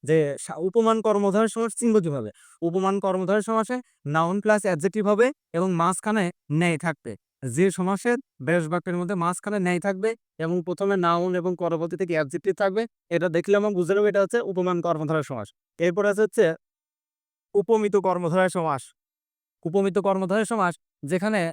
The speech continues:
যেখানে দুইটা পদ থাকবে, একটা পদ থাকবে হচ্ছে নাউন, আর একটা পদ থাকবে না। মানে দুইটা পদে নাউন বা বিশেষ্য হবে। যেমন চাঁদ, মুখ, দুইটা হচ্ছে নাউন শব্দ বা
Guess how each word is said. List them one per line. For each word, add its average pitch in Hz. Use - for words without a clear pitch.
যেখানে 175
দুইটা 180
পদ 175
থাকবে, 190
একটা 170
পদ 170
থাকবে 190
হচ্ছে 202
নাউন, 180
আর 170
একটা 170
পদ 165
থাকবে 160
না। 143
মানে 170
দুইটা 190
পদে 226
নাউন 185
বা 233
বিশেষ্য 202
হবে। 120
যেমন 175
চাঁদ, 185
মুখ, 160
দুইটা 170
হচ্ছে 220
নাউন 165
শব্দ 151
বা 160